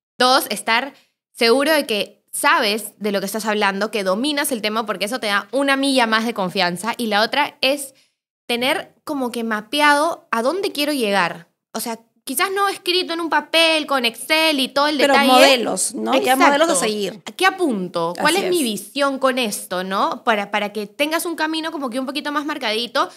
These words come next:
Speaker 1: y te mantengas fiel y, y constante para llegar a esa meta, ¿no?
Speaker 2: Así es. Entonces, el libro siempre estaba como que en,
Speaker 1: En
Speaker 2: en
Speaker 1: la
Speaker 2: la,
Speaker 1: mente.
Speaker 2: en la mente. Era como que yo en algún momento tengo que sacar un libro porque es como que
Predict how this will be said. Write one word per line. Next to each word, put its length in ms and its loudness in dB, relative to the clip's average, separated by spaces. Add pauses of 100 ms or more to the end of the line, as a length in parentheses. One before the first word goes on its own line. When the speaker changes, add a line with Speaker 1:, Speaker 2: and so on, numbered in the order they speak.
(200)
Speaker 1:
y 80 -8
te 100 -2
mantengas 640 -2
fiel 400 2
y, 420 -4
y 120 -6
constante 640 -2
para 180 -2
llegar 260 0
a 60 0
esa 180 -6
meta, 300 -6
¿no? 260 -8
Speaker 2:
Así 320 -4
es. 100 -4
Entonces, 360 -4
el 140 0
libro 280 4
siempre 240 4
estaba 320 6
como 200 -2
que 300 -4
en, 380 -8
Speaker 1:
En 80 -4
Speaker 2:
en 40 0
Speaker 1:
la 80 2
Speaker 2:
la, 60 2
Speaker 1:
mente. 240 0
Speaker 2:
en 80 -2
la 120 2
mente. 880 -2
Era 260 -4
como 240 -10
que 120 -10
yo 100 -6 (120)
en 140 -8
algún 160 -6
momento 220 -6
tengo 120 -2
que 40 -8
sacar 160 -6
un 140 -6
libro 260 0
porque 460 -10 (320)
es 100 -10
como 260 -4
que 100 -4